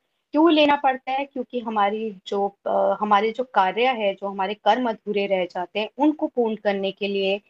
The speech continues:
हमें जो है बार-बार आना पड़ता है, बार-बार जो है form लेना पड़ता है। ठीक है, अब, अ,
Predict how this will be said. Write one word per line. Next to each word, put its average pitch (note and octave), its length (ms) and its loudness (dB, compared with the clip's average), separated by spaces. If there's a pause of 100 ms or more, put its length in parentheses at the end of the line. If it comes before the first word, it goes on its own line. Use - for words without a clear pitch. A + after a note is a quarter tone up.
(300)
हमें A3 220 0
जो A3+ 140 -2
है A3+ 160 -2
बार-बार G#3 480 2
आना F#3+ 320 -2
पड़ता F#3 380 -6
है, F#3 360 -4
बार-बार G3 500 2 (420)
जो G3 160 -2
है G3+ 100 -2
form A3+ 320 6
लेना G#3+ 280 0
पड़ता F3+ 460 -4
है। F#3 240 -4 (320)
ठीक C4 260 -4
है, A#3+ 160 4
अब, A3 180 4
अ, G3 640 2